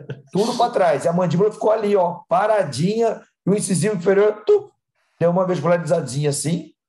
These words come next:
Speaker 2: mas aí eu entrei com o fixo, e distalizei, e pronto. E falei pros pais, ó, não, não tive o ganho que eu queria, mas eu corrigi o seu filho, ficou classe um.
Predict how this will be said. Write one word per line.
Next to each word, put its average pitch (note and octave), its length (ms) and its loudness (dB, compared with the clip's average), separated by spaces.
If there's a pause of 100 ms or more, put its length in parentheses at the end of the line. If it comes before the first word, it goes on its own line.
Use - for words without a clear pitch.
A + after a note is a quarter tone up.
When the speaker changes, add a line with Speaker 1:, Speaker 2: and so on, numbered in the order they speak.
(380)
Speaker 2:
mas D3 840 -2
aí D3+ 200 0
eu G3+ 80 4
entrei G#3 220 0
com G3 120 -4
o - 20 0
fixo, F4+ 800 -2 (420)
e - 100 -2
distalizei, F#4 920 0 (220)
e G#4+ 160 2
pronto. F4 420 -2 (520)
E C#3+ 120 0
falei D#3 260 -2
pros - 200 -8
pais, F#3+ 340 -2
ó, C#3 180 2
não, E3+ 240 -2
não E3 360 -2
tive F3+ 220 0
o F3+ 60 0
ganho D#3 300 -4
que E3 60 -2
eu D3 100 -2
queria, D#3 320 -2 (720)
mas F#3 200 0
eu G3+ 60 4
corrigi G3 360 0
o - 80 -4
seu F#4+ 160 -2
filho, A#3+ 380 -4 (120)
ficou D3 240 -2
classe - 340 -6
um. B3 200 -14